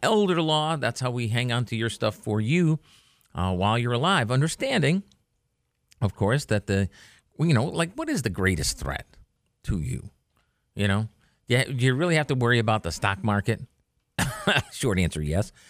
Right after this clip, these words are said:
Uh, <laughs> but, you know, the stock market's not gonna break you, right? I mean, put it all in bonds or C Ds or money markets or something. I don't know.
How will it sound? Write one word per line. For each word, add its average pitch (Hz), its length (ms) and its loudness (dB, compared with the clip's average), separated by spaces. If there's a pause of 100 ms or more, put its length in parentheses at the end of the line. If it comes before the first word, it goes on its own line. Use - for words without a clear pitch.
(240)
Uh, 160 300 4 (560)
<laughs> - 560 -18
but, 247 120 0
you 370 80 2
know, 254 180 4
the 240 100 2
stock 202 300 0
market's 175 280 0
not 139 140 0
gonna 123 160 4
break 170 400 -2
you, 131 180 4 (680)
right? 160 320 -2 (340)
I 92 40 -6
mean, 113 180 0
put 143 160 2
it 160 100 2
all 151 160 2
in 135 80 4
bonds 104 460 2
or 85 220 2 (640)
C 113 220 0
Ds 110 340 4
or 85 220 0
money 90 300 0
markets 101 340 -2
or 90 60 -2
something. 101 300 0
I 110 120 4
don't 110 140 2
know. 87 160 0